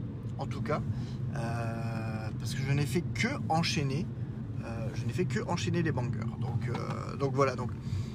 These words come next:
l'année dernière, en début d'année, suite à la, à la sortie de la série, euh, je m'étais quand même motivé en me disant, « Il faudrait quand même que je joue le jeu. » Euh, donc le, le,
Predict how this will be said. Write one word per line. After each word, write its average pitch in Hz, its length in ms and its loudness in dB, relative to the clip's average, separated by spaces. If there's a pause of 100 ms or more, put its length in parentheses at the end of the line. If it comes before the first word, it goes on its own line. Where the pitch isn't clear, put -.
(180)
l'année 165 300 8
dernière, 185 300 8
en 139 80 6
début 180 400 4
d'année, 190 360 10 (600)
suite - 300 2
à 139 60 8
la, 120 340 2 (260)
à 127 80 2
la 131 120 6
sortie - 420 2
de 160 80 2
la 143 100 6
série, 156 380 4 (500)
euh, 123 100 -2 (200)
je - 160 0
m'étais 127 240 2
quand 180 140 6
même 185 80 8
motivé 180 500 8
en 180 80 6
me 143 60 2
disant, « 180 280 6 (300)
Il - 60 0
faudrait 139 280 4
quand 247 120 6
même 220 80 0
que 165 100 4
je 139 120 6
joue 139 220 6
le 156 120 6
jeu. » 113 200 4 (600)
Euh, 117 40 -2 (500)
donc - 200 -2
le, - 80 -2
le, - 200 -2